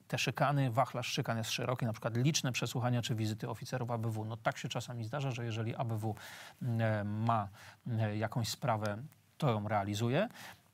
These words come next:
No i przesłuchanie też czasem się zdarza w różnych sprawach, nie tylko, e, oskarżając. E, do spraw warszawskich przejdźmy. Przed chwilą rozmawiałem z byłym prezydentem Warszawy Marcinem Święcickim. Tylko słowo było o Hannie Gronkiewicz-Waltz,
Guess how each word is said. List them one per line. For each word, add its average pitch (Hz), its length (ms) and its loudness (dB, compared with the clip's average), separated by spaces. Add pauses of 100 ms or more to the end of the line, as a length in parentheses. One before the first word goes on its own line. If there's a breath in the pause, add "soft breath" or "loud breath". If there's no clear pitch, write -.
(160)
No 277 100 -4
i 311 60 -6
przesłuchanie 131 520 2
też - 320 0
czasem 147 300 0
się 180 120 2
zdarza 120 340 4
w 113 60 -4
różnych 113 300 0
sprawach, 135 360 0
nie 147 120 2
tylko, 123 340 0 (380 loud breath)
e, 113 280 4
oskarżając. 127 760 2 (800)
E, 120 200 6
do 135 100 4
spraw 190 220 2
warszawskich 156 460 0
przejdźmy. 135 280 -2
Przed 127 160 -4
chwilą 151 200 0
rozmawiałem 143 400 2
z 123 40 2
byłym 135 220 2
prezydentem 131 420 0
Warszawy 120 300 0
Marcinem 123 320 -2
Święcickim. 135 520 -2
Tylko 147 260 0
słowo 135 360 0
było 123 260 2
o 127 100 -2
Hannie 143 280 2
Gronkiewicz-Waltz, 120 720 2